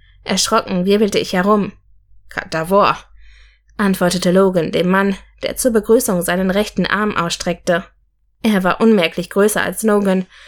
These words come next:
mit langen, schwarzen Haaren und dunklen Augen. Er lächelte freundlich, als er meinen Blick bemerkte. „Darf ich dir Lara, meine Frau, vorstellen?“ Als ich meinen Namen hörte, machte ich einen Schritt auf den fremden Mann zu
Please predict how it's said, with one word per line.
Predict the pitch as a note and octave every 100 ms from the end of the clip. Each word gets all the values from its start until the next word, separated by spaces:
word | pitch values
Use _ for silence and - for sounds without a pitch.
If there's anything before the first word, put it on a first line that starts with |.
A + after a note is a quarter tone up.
| - - -
mit | B3+ -
langen, | A#3+ B3 B3 E3+ -
schwarzen | - G3+ G3+ F#3+ F#3
Haaren | G#3 G#3 F3+ F#3+ - _ -
und | G3 F3+
dunklen | F#3+ A3 E3+ B2+
Augen. | F#3+ G3 F#3 D#3+ - _ _ _ _ _ - _ -
Er | C4 B3+
lächelte | B3+ B3 G#3
freundlich, | G3+ G3 G#3 - F3 -
als | F3 F#3
er | F3
meinen | F3 E3+
Blick | G3 G3+
bemerkte. | G3 F3+ F#3+ F#3+ E3 - - _ _ _ _ _ _ _ _ _ _ _ _
„Darf | - - E3
ich | D#3+
dir | E3
Lara, | D#3+ E3+ F#3 G#3 A3+ -
meine | - - -
Frau, | F#3 F#3
vorstellen?“ | F#3 F3+ F3+ F#3+ F3+ G#3 - _ _ _ _ _ _ _ _ _ _ _ _ _ _ _ _
Als | B3 A#3
ich | A#3+
meinen | A#3 G#3 G3+
Namen | G#3 A#3 A3+
hörte, | A3 G#3+ A#3 B3 _ _ _
machte | A#3+ A#3 -
ich | A3+ -
einen | G#3
Schritt | - A3+ -
auf | F3+
den | F3 F3+
fremden | F#3+ F#3+ F#3+
Mann | F#3 F#3+
zu | A#3 A3+